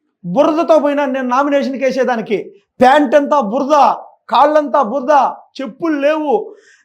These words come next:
నె-, నె-, నెత్తినంతా బురద, ఒళ్ళంతా బురద. మన గుండుబావిలో స్నానం చేసి ఆ గంగమ్మ తల్లి దగ్గర, "అమ్మా, మా పలమనేరు ప్రజలకంతా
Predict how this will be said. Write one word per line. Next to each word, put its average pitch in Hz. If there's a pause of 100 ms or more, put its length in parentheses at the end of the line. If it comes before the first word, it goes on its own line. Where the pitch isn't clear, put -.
(120)
నె-, 220
నె-, 202
నెత్తినంతా 285
బురద, 294
ఒళ్ళంతా 269
బురద. 214 (840)
మన 208
గుండుబావిలో 277
స్నానం 262
చేసి 262 (320)
ఆ 226 (140)
గంగమ్మ 311
తల్లి 277
దగ్గర, 254
"అమ్మా, 254 (480)
మా 240
పలమనేరు 302
ప్రజలకంతా 247